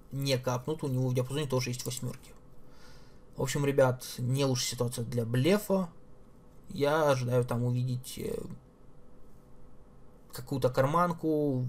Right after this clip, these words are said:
валеты, тире, там, девятки, тире, короли. И мне ее не выбить на такой доске. Король четыре. Да. Неожиданно.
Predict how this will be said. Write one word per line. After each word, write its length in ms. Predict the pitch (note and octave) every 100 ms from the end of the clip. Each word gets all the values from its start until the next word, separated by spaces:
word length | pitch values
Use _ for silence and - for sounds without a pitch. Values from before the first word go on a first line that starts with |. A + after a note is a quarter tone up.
| -
валеты, 760 | B2 B2+ C3 C3+ A#2+ - - -
тире, 300 | - B2+ B2+
там, 280 | B2 B2 B2+
девятки, 520 | C3 C#3 C#3+ B2+ -
тире, 240 | - A2+ -
короли. 520 | - C3+ D#3 G3+ G#3 - - - - - - - - - - - - - - - - -
И 140 | C#3+
мне 240 | D3 C3+ C#3+
ее 180 | C3+ C3
не 240 | C3 C3
выбить 600 | B2 B2+ B2+ B2 A#2+ -
на 200 | C3 B2+
такой 320 | B2+ B2 C3 B2+
доске. 520 | B2+ - - A#2+ A#2 - - - - - - - - - - - - - - - - - - - - - - - - - - - - - - - - - C3+ B2+
Король 240 | C3+ C3
четыре. 400 | B2+ - C3 B2+ - - - - - - - -
Да. 400 | - C3 B2+ A#2+ - - - - - - - - - - - - - -
Неожиданно. 720 | C3+ C#3+ C#3 C#3 B2+ B2+ B2